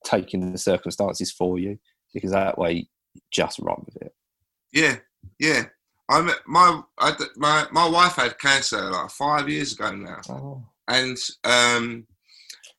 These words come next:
Speaker 2: and it was, I've said it before, you just get on the cancer bus. It's like, "Right, you're on now," and then you just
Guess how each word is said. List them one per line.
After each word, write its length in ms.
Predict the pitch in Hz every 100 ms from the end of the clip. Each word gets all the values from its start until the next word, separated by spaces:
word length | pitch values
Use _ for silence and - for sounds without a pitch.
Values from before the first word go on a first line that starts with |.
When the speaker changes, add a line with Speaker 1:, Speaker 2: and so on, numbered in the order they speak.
| _ _ _ -
Speaker 2:
and 100 | 143
it 100 | 139
was, 320 | 170 151 -
I've 180 | 131 -
said 200 | 190 156
it 140 | 131
before, 360 | - - 170 120
you 100 | 127
just 280 | 139 127 -
get 180 | 165 123
on 180 | 131 131
the 60 |
cancer 460 | - 147 143 - -
bus. 340 | 92 90 - -
It's 140 | -
like, 220 | 113 -
"Right, 300 | 139 156 156 - - _ 143
you're 180 | 160
on 160 | 165 151
now," 400 | 151 156 156 156 - - - -
and 120 | 143
then 120 | 143
you 100 | 143
just 360 | 147 139 -